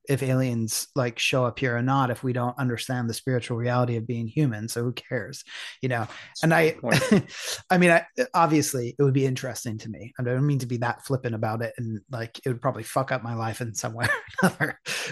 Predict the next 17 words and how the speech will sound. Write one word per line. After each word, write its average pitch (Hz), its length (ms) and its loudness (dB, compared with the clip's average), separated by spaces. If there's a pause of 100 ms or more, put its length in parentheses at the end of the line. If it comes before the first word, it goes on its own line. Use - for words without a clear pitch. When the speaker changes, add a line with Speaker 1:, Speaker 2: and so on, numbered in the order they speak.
(100)
Speaker 1:
but, 165 280 6
Speaker 2:
Sure. 151 100 8
Speaker 1:
um, 135 260 2
I 170 120 12
Speaker 2:
But, 156 60 8
but 226 120 12
Speaker 1:
agree. 165 120 10
Speaker 2:
do, - 60 6
but, 143 160 8
but 147 160 6
do 190 120 12
they, 147 140 12
would, 147 200 12
would, 156 260 10
would 151 180 10
evidence 139 380 10
of 107 180 -4